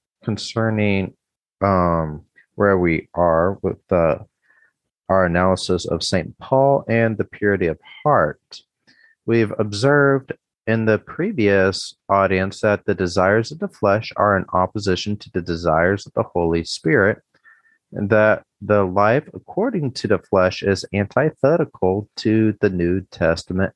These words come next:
ethos, that is, the ethos of redemption. And this New Tef-, uh, this New Testament ethos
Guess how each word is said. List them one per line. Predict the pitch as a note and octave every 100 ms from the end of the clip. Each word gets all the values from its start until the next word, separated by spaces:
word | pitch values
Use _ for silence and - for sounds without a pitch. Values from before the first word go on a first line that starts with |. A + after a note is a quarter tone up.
| -
ethos, | C#3 - E2+ D2 E2 -
that | F#2+ F#2+ F2
is, | F2+ -
the | - F#2 -
ethos | G2 - F#2 F2+ F#2
of | - F2+ F2 -
redemption. | F#2+ G2 - C3 C3 - - D2 D#2 - _ _ - - - _ _ _ _ -
And | A2+ A#2+ A#2+ A2+ - _ _ _
this | B2+ A2+ - - _ _ -
New | C3+ G3+
Tef-, | - F3+ D3+ - _ _ - _ -
uh, | F#2+ E2 F#2
this | A2 G#2
New | C3 D#3+
Testament | - F#3+ G#3+ - B2+ A#2 -
ethos | - G#3+ - G2 F#2+ G2 -